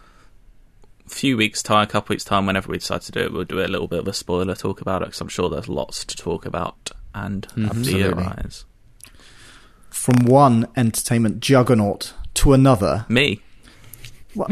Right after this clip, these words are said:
Speaker 3: it could be you,
Speaker 1: <laughs>
Speaker 3: or it could be Peaky Blinders Mastermind,
Speaker 1: It
Speaker 3: which
Speaker 1: could
Speaker 3: you
Speaker 1: be.
Speaker 3: reviewed this week.
Speaker 1: I did review the Peaky Blinders Mastermind game, which is yet again another media project that plays with time in interesting
Speaker 2: Mm.
Speaker 1: ways.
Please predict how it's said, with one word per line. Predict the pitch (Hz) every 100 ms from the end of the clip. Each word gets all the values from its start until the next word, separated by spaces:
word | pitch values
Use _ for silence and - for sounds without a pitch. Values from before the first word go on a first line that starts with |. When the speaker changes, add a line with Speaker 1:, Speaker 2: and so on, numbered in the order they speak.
| 214
Speaker 3:
it | 180
could | - 214 208
be | 147
you, | 208
Speaker 1:
<laughs> | 120 156 180
Speaker 3:
or | 143 147
it |
could | - - -
be | 143 143 - - - - - -
Peaky | - - - 151
Blinders | 147 143 139 143 123
Mastermind, | 151 160 139 135 117 104
Speaker 1:
It |
Speaker 3:
which | 139 -
Speaker 1:
could | 165
Speaker 3:
you | 170
Speaker 1:
be. | 160
Speaker 3:
reviewed | 139 165 147
this | 104 -
week. | 87
Speaker 1:
I | 117
did | 139 170 175
review | 139 117 113 104
the | 107 101
Peaky | 143 135
Blinders | - 127 123 -
Mastermind | 127 139 107 98
game, | 98 107
which | -
is | 131 131 - -
yet | 120 151 -
again | 165 165 190 110
another | 98 113 143 131 110 110 - - - -
media | 123 131 120
project | - 95 90 - -
that | -
plays | - 110 120
with | 127
time | - 135 156 156 104 101 -
in | 110 104
interesting | 104 107 135 175 -
Speaker 2:
Mm. | 95
Speaker 1:
ways. | - - -